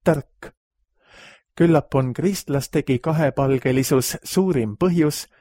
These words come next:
miks usukauged inimesed neist eemale hoiavad. Üpris põrutav on saada teada,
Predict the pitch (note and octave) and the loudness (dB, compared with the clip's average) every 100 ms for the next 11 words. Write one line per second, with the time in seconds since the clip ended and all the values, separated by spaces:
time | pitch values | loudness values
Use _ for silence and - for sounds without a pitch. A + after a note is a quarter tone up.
0 | _ _ C#3+ C3 - E3 E3+ D3+ C3 B2 | _ _ -2 -2 -2 -2 0 -2 0 0
1 | A2+ A2+ A2+ D3+ D#3 C3+ C3+ C#3+ C#3+ D3+ | 0 0 0 0 -2 -4 -4 -4 -2 -2
2 | D#3 E3+ C#3 A2 G2+ F#2+ A#2+ G#2+ G2 F#2+ | -2 0 0 0 -2 0 0 0 -2 -4
3 | - _ _ _ _ _ _ _ _ _ | -8 _ _ _ _ _ _ _ _ _
4 | _ _ _ E3 D#3 - C#3+ C3+ - G3 | _ _ _ -2 -2 0 2 2 0 0
5 | G3 C#3 - D3 C3+ C3 C#3+ C3+ B2 - | 0 -2 -2 0 0 0 -2 -2 -2 -2
6 | D#3+ A#2 - G#2+ D#3+ F3 E3 C#3 | 0 0 -2 -2 0 0 0 -2